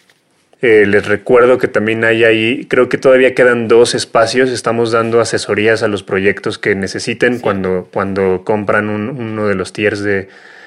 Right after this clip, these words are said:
Speaker 1: del Patreon. Hay merchandising, hay muchas cosas, de verdad. Métanse al, al Patreon de Haciendo Industria, síganos en todas las redes sociales como Haciendo Industria.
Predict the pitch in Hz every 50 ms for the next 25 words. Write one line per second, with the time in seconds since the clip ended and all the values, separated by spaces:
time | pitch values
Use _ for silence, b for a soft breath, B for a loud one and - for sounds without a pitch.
0 | B B _ 110 98 98 95 - - 135 131 131 - 127 123 127 - 139 117 107
1 | 107 110 107 104 - - 104 98 110 110 117 110 - 123 117 110 113 117 123 131
2 | 131 - - 123 107 - 120 113 117 107 107 101 98 98 104 107 104 123 117 113
3 | 101 - 117 104 - 104 98 95 92 110 101 95 - 107 107 - 117 110 104 101
4 | 95 104 107 104 107 104 110 131 127 127 - 131 117 110 120 110 120 117 113 101
5 | 104 98 92 107 107 104 104 98 98 98 98 95 92 - - - 110 104 104 101
6 | - - 110 101 95 90 - 107 101 98 98 98 101 135 131 - - 131 123